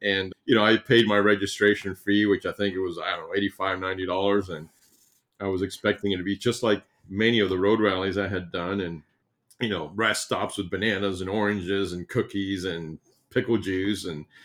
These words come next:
Gatorade, and there was nothing. <laughs> All they had was a water table <laughs> with warm water, <laughs> no food. And, uh, by the end of the fifty miles, I thought I was gonna die.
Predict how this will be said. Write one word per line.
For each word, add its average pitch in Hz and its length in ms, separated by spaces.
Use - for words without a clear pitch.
Gatorade, 98 580
and 80 140
there 147 100
was 101 160
nothing. 104 380
<laughs> - 360
All 117 160
they 117 60
had 117 160
was 101 120
a 95 60
water 98 340
table 101 480
<laughs> - 320
with 104 140
warm 107 340
water, 101 460
<laughs> - 120
no 117 140
food. 104 440
And, 110 220
uh, 107 40
by 131 120
the 123 160
end 147 140
of 117 80
the 104 80
fifty 113 320
miles, 101 340
I 98 120
thought 95 160
I 92 40
was 87 120
gonna 82 160
die. 78 440